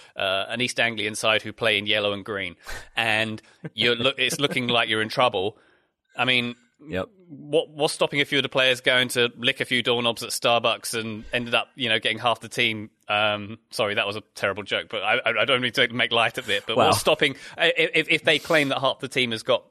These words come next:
Speaker 1: you know, been tested positive, sorry, we can't play any more games.
Speaker 2: Mm-hmm.
Speaker 1: And th-, there comes a point where th-, that, that would be an issue. I feel, particularly in the Premier League, where the,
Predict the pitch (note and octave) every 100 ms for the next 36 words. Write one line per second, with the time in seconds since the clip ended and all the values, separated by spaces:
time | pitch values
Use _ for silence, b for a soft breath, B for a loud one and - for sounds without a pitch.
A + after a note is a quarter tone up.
0 | _ A#2 G2+ G2+ - A2+ - A#2+ A2+ -
1 | C3 A#2+ F#2+ F#2+ b b b b _ -
2 | D3 A2+ A#2+ A#2 G#2 A2 G#2 G2+ F#2+ A2
3 | F#2+ - A2 F2+ G#2 B2 A#2+ B2 C3 B2
4 | A#2 C3+ A#2+ A2 - C3+ A2+ A2+ G#2+ G2+
5 | - _ _ _ _ A2+ G#2+ C3+ C3+ C#3
6 | - A#2+ B2 G#2 B2 A#2 A2+ G#2+ G#2+ G#2+
7 | - C#2 - _ G#2 - A#2 G#2 - -
8 | C3+ A#2 A2+ A#2+ A2 G#2+ A2 G#2+ A2 G#2+